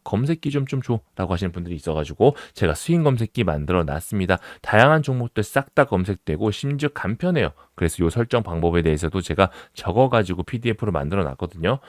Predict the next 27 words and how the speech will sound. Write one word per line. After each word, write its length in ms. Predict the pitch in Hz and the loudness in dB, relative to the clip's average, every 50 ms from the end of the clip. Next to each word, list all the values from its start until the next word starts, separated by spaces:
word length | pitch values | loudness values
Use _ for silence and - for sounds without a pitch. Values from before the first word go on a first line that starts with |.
| - _ _ | -20 _ _
그래서 320 | - - 107 - 113 80 | 0 2 2 2 2 0
요청하시는 540 | 76 78 - - 110 104 101 95 107 101 87 | -2 -4 -4 -2 0 0 0 0 -2 -6 -8
분들 260 | - - 82 80 104 | -6 -6 -4 -2 -2
같은 260 | - 110 - - 92 90 | -2 -2 -2 -2 -4 -4
경우는 360 | 85 80 80 85 113 139 131 - - - - _ | -4 -4 -2 -2 0 -2 -2 -4 -8 -18 -20 _
자, 140 | - - | -8 -8
검색기라고 800 | 87 - - 82 101 120 139 147 - - 151 147 135 131 123 123 | -6 -2 0 0 2 2 0 -2 -2 -2 -2 0 2 2 2 0
적어서 300 | 123 - 90 95 92 101 | -2 -2 -2 -2 -2 -2
문자 260 | 82 82 82 80 90 85 | -2 -4 -2 -2 -2 -2
보내주시면 680 | - 87 82 80 76 78 78 - 107 117 135 147 139 98 | -2 -2 -2 -2 -4 -6 -8 -4 -2 0 0 0 0 2
요렇게 420 | 85 87 85 - - - 175 170 - - - _ | 2 2 2 2 2 2 2 2 2 -4 -16 _
제가 280 | - - 92 87 85 - - - - _ | -6 -4 0 0 0 0 -2 -6 -20 _
서 120 | - - | -4 4
대표 340 | 139 147 139 - - - - - _ | 6 6 6 6 2 -2 -2 -2 _
단타 280 | - 90 95 101 123 | 2 2 2 4 2
검색기 420 | 110 - 98 98 95 98 92 - 101 | 2 2 2 2 2 0 -2 -2 -2
설정 380 | - 123 120 110 - 123 92 - _ _ | 0 0 0 4 4 4 4 2 _ _
적어가지고 640 | - - - 82 90 90 87 85 78 76 87 104 127 | -10 -8 -4 -2 0 2 4 2 2 2 0 0 0
말씀드리고 640 | 101 78 71 71 - - 87 82 92 90 98 87 85 | 0 0 -2 -4 -4 -6 -6 -4 0 0 0 2 0
있어요. 240 | 76 - - 78 71 76 - _ | 0 -2 -4 -6 -6 -6 -8 _
보내드리고 420 | - 85 85 82 78 82 90 87 80 | -2 0 2 2 2 0 0 0 -2
있으니까 480 | - - - 78 73 - 123 123 110 - - | -2 -4 -6 -6 2 6 6 6 6 4 2
꼭 200 | - 139 147 143 | 4 6 6 6
받아보셔가지고 920 | - - - - 101 - 90 85 107 104 95 95 87 - 92 92 120 131 135 | 4 2 0 0 0 0 0 0 0 2 2 2 2 0 0 0 2 0 2
스스로 380 | - - 165 - 196 131 123 | 0 -2 -2 0 2 2 2
검색기 440 | - - 90 90 98 101 - - 107 | 2 0 -2 -2 -4 -6 -6 -8 -8
찾아보셔서 760 | - - 123 131 120 - - 87 90 90 87 92 127 147 151 | -6 0 2 2 2 2 0 0 0 0 2 6 6 4 4